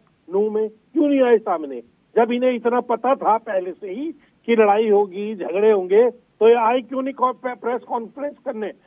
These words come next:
आपके channel पे क्यों नहीं आए कि मुझे लीजिए, मुझे बताना है कि देश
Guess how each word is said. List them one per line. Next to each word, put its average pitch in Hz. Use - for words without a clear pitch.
आपके 226
channel 226
पे 233
क्यों 233
नहीं 247
आए 202
कि -
मुझे 220
लीजिए, 220
मुझे 233
बताना 220
है 226
कि 202
देश 202